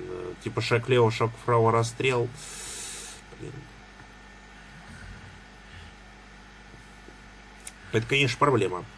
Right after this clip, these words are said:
Так, мы туда должны, но давайте с-, ай, типа, давайте слазим наверх. А, не-не-не-не, подожди. Слезь. Что у нас там?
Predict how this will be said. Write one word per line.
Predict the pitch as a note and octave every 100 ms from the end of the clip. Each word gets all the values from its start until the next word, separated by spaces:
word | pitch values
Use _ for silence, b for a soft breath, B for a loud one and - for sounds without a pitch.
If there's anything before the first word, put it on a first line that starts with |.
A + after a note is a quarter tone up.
| -
Так, | F2+ - -
мы | A2+
туда | A2+ A#2+ D3+ F3+
должны, | F3+ D3+ E3 D#3+
но | B2 B2+ C#3+ E3 E3+
давайте | D#3 C3 C3 -
с-, | - - -
ай, | B2+ F#2+ - B B B B B -
типа, | A#2 G#2
давайте | G2+ B2 C3+
слазим | - A2+ A#2+ A#2+ A#2+ A#2+ A2+
наверх. | G2 B2 A2+ F#2+ F#2+ F#2 F2+ - - -
А, | A2 G#2+
не-не-не-не, | A2+ A#2+ B2 B2+ B2 B2+ B2+ A2+
подожди. | A2 A2 A2+ G#2 A2 A#2 - - - - - -
Слезь. | - G#2 G#2+ A2+ - - - - - -
Что | A#2
у |
нас | A#2 A#2
там? | B2+ B2